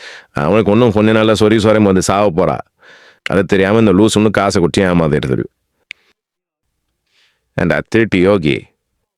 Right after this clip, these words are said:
"நாற்பது நாள் கிளாஸ் வந்தா உன் வாழ்க்கையே மாறிடும்,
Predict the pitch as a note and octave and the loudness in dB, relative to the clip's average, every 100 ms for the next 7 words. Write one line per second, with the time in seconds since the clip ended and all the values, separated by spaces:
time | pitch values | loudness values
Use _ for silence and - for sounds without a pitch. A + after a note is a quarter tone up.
0 | _ _ _ _ - D2 G#2+ A#2+ A2 G#2+ | _ _ _ _ -8 -6 -2 -2 -2 -2
1 | G2+ G#2+ G2 G2+ F2+ G2+ G2+ E2 E2 F#2 | -2 -2 -2 -2 0 0 0 0 -2 -2
2 | A2+ G2 D#2+ D#2 D2+ D#2 D2 | -2 0 -2 -2 -2 -2 -4